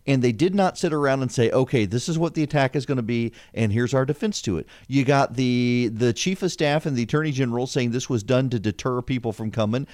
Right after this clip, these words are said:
You got the Homeland Security chief saying this wasn't done to deter.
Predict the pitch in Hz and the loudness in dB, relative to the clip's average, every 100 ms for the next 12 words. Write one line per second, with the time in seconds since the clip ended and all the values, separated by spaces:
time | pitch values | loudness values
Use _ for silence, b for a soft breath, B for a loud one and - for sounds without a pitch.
0 | b b 131 131 123 120 180 180 165 147 | b b 2 2 2 0 0 2 0 0
1 | 135 - 185 208 151 117 - 127 123 156 | -4 -4 -2 0 0 -2 -2 -2 -2 -2
2 | - 139 127 113 117 127 156 156 101 120 | 0 0 2 0 0 2 2 0 0 2
3 | 113 95 90 - 107 110 | 2 -2 -8 -2 0 0